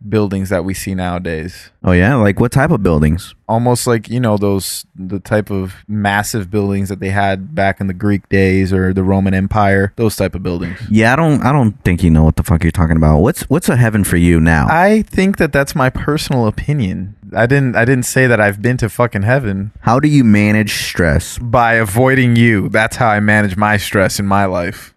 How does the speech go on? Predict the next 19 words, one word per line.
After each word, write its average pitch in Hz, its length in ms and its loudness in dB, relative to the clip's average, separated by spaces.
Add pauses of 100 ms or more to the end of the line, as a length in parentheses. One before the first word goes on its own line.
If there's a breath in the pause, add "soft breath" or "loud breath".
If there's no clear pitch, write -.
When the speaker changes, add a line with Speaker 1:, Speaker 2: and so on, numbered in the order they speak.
Speaker 1:
As 123 180 2
you 127 80 2
can 117 160 0
tell, 107 420 2 (200)
I 110 120 -2
just 107 220 -4
got 110 220 2
stressed. - 640 -2
Speaker 2:
So, 98 340 0
really? 98 360 2
Like, 85 180 2
that's 85 220 2
how 95 80 4
you 87 100 4
manage 82 380 4
stress, - 640 -2
is 76 280 0
avoiding 82 520 2
me? 147 240 2